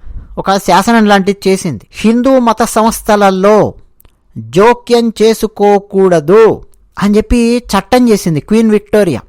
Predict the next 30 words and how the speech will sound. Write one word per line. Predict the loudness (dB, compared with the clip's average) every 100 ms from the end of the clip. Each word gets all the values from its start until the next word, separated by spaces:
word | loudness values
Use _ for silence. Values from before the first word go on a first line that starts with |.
| -4
ఎందుకంటే | 0 0 0 0 0
క్వీన్ | -2 -4 -2 0
విక్టోరియాకు | -2 0 2 4 2 0 -2 -4
ఈ | -4
క్రైస్తవ | -2 -2 0 0 0
మిషనరీలు | 0 -2 -2 -2 -2
అన్నీ | -2 -4 -2
కూడా | 0
ఇంగ్లాండ్లో | 0 0 -2 -2 -4
ఇంకా | -4
బాగా | -2 -2 0
చెప్పాయి. | -4 -2 -4 -4 -2
"ఏమండి, | 0 2 0
తిరుమలలో | -2 -2 0 0 2 0
అక్కడ | -2 -6
పెద్ద | -6 -4 -4 -4 -4
దేవాలయం | -2 2 2 2 0
ఉంది | -2
పైన | 0 0 0
కొండ | 0 0 0
మీద, | 0 0 -2 -2 -8 _ -4
డబ్బులు | -2 2 2
వస్తున్నాయి | 2 0 0 0
కదా" | 0 0
అని | -2
చెప్పి | -4
వీళ్ళు | -4 -2
మేనేజ్ | -2 -2 -2 -2
చేస్తున్నారు | -4 -4 -2
తప్ప, | -2 -2 -2 -2